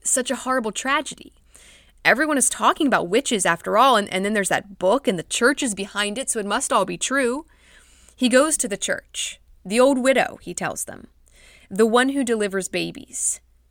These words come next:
she killed my wife." "I think she's a witch." So what happens next? You're hauled in for questioning, interrogation, which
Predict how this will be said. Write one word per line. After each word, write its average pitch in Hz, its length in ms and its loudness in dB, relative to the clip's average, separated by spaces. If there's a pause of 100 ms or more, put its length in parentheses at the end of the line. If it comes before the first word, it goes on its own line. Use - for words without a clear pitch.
she - 260 0
killed 254 360 -4
my 185 160 -4
wife." - 520 -8 (320)
"I 214 80 0
think 220 220 -2
she's 185 180 -6
a 165 80 -4
witch." - 600 -8 (960)
So 302 140 2
what 359 100 6
happens 349 320 4
next? - 420 -2 (300)
You're 180 100 -16
hauled 208 300 2
in 269 140 4
for 294 120 -2
questioning, 180 640 -2 (640)
interrogation, 233 880 2
which 196 200 -4